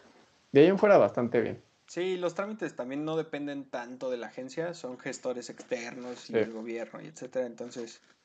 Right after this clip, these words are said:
Speaker 2: ah, pero sí, sí, las agencias, la verdad,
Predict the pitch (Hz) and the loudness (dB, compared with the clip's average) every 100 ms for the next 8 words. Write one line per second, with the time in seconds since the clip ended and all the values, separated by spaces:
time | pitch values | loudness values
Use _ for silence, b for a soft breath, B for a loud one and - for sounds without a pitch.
0 | b b b b - 131 127 - - - | b b b b 0 2 2 0 -16 -20
1 | - - - _ _ _ _ _ - 113 | -20 -20 -20 _ _ _ _ _ -2 2
2 | 113 113 113 113 139 131 - _ _ - | 4 4 2 2 2 0 -4 _ _ -2
3 | 143 139 135 131 160 180 156 139 135 127 | 4 6 6 4 2 2 0 -6 -2 2
4 | 127 135 156 160 | 4 6 6 4